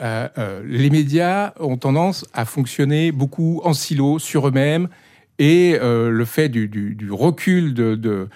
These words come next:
de, de, de la recommandation sociale leur est très défavorable. Or, ils ont besoin, euh, je pense que, par exemple, les médias de presse écrite pourraient essayer de s'allier pour se dire, « On va avoir besoin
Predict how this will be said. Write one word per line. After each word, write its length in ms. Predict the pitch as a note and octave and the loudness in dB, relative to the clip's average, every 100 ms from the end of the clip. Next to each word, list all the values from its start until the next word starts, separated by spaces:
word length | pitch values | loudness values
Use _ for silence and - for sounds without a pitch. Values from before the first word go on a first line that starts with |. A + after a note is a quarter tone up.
| - _ _ | -20 _ _
de, 320 | A#2+ F#2+ F#2 A2+ | -10 -8 -10 -10
de, 300 | G2+ F#2 G2+ | -10 -10 -6
de 140 | A2+ | -4
la 100 | A2+ | 0
recommandation 680 | B2+ C#3+ D3+ C#3+ C3+ - B2+ | 0 2 4 4 2 0 -2
sociale 640 | C#3 B2 D#3+ D3+ F3+ - | -2 -4 -2 -2 -2 -6
leur 280 | - B2 B2+ | -2 0 0
est 80 | C#3+ | -2
très 160 | - C#3+ | -2 -2
défavorable. 560 | C#3 C#3+ B2 G#2+ - _ _ _ _ - | 0 -2 -4 -6 -10 _ _ _ _ -2
Or, 120 | C#3 | 2
ils 280 | D3 B2 D#3+ | 2 4 2
ont 80 | G3+ | 4
besoin, 580 | D3+ B2+ C3 D3+ F#3+ C3+ | 2 2 2 0 -2 -4
euh, 140 | A2 | -6
je 80 | G#2 | -4
pense 180 | C3+ C3+ | -6 -6
que, 140 | G#2+ | -10
par 160 | G#2 G#2 | -10 -6
exemple, 320 | A#2 B2+ A#2+ | -4 -2 2
les 40 | |
médias 280 | C#3 C3 C3+ | 2 2 0
de 80 | A#2 | 0
presse 260 | B2 A2+ | -2 -2
écrite 400 | A#2 - E3+ F#3+ _ - _ | -8 -2 -2 -2 _ -20 _
pourraient 260 | - D#3+ E3+ | 0 4 4
essayer 320 | C#3 C#3 C3+ | 2 2 2
de 60 | B2+ | 0
s'allier 420 | D3 B2+ C3+ F#3+ | -2 0 0 0
pour 160 | C3+ A2+ | -4 -4
se 100 | B2 | -2
dire, « 260 | C#3+ F#3 - _ - | 0 -2 -6 _ 0
On 140 | E3 | 2
va 180 | D3+ F3+ | 4 4
avoir 260 | D3+ C3+ A#2+ | 2 0 0
besoin 440 | C3 B2 C3+ C3+ | 0 2 0 -2